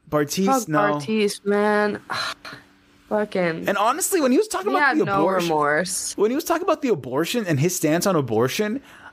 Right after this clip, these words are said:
Speaker 1: it honestly felt like, what's the word? Um, oh shit, what's the word?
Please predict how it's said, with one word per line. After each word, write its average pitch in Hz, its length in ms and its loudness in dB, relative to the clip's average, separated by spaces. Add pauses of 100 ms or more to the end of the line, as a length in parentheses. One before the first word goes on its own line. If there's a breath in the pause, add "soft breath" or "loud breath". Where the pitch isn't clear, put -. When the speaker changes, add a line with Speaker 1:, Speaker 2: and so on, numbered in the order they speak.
(120)
Speaker 1:
it 185 320 2
honestly 202 540 0
felt 165 600 0
like, 131 540 0 (1500)
what's 226 260 -2
the 320 120 -2
word? 277 460 2 (100)
Um, 165 840 2 (800 loud breath)
oh 190 280 2
shit, - 340 -2
what's 190 200 -2
the 202 80 2
word? 190 280 4